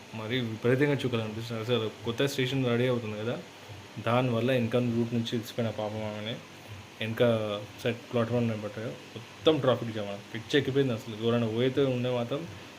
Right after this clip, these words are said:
శనివారం, ఆదివారం మాత్రం పోకండి అన్న, రైల్వే స్టేషన్ బయటికి దింపండి తప్ప లోపల పోయినా అంటే మీ పని అయిపోయినట్టే. ఇంకా అంతే, అంతే సంగతి. ఇక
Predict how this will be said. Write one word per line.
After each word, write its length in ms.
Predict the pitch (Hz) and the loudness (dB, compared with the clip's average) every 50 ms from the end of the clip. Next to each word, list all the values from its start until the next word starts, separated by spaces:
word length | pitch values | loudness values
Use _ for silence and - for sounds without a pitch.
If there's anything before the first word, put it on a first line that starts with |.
| - 104 - - | -16 -14 -6 0
శనివారం, 500 | - 120 120 123 131 135 135 139 143 156 | 0 2 4 4 6 6 6 4 2 2
ఆదివారం 460 | 160 127 113 113 117 120 123 127 127 | 2 2 2 4 4 4 4 4 2
మాత్రం 280 | 120 117 117 123 127 120 | 2 0 0 0 0 0
పోకండి 340 | 110 110 113 113 127 123 123 | 0 0 0 2 2 2 2
అన్న, 200 | 117 117 117 123 | 2 0 0 0
రైల్వే 320 | 131 127 120 113 113 117 | 0 2 0 2 2 0
స్టేషన్ 340 | 117 - 127 117 - 123 120 | -2 -2 -4 -4 -2 -2 0
బయటికి 280 | 113 113 113 120 123 123 | 0 0 2 2 2 2
దింపండి 480 | 117 117 113 113 120 113 110 107 110 | 2 0 0 0 -2 -4 -4 -4 -6
తప్ప 100 | 107 - | -4 -2
లోపల 320 | 131 123 117 117 117 123 120 | -2 0 0 0 0 0 0
పోయినా 240 | 117 113 110 113 | 0 0 -2 -2
అంటే 280 | 110 110 113 120 147 170 - - - - - - - - - - | -4 -4 -2 -2 -2 -4 -4 -8 -16 -18 -16 -16 -16 -16 -10 -4
మీ 80 | - 117 | -4 0
పని 180 | 113 120 117 120 | 4 4 4 4
అయిపోయినట్టే. 480 | 113 110 - - 110 110 107 101 104 - - - - - - - - - - - | 4 2 0 -2 -4 -4 -4 -6 -6 -8 -10 -12 -18 -18 -20 -18 -18 -16 -12 -10
ఇంకా 200 | 117 113 113 104 - - | -8 -6 -6 -6 -6 -4
అంతే, 280 | 120 117 117 127 117 - - - - - - - - - | -2 0 2 2 0 0 -2 -12 -16 -16 -16 -16 -10 -8
అంతే 220 | 131 123 117 139 131 | -6 -2 0 2 2
సంగతి. 300 | 131 131 117 113 104 107 | 2 2 2 2 0 -2
ఇక 60 | 101 | -4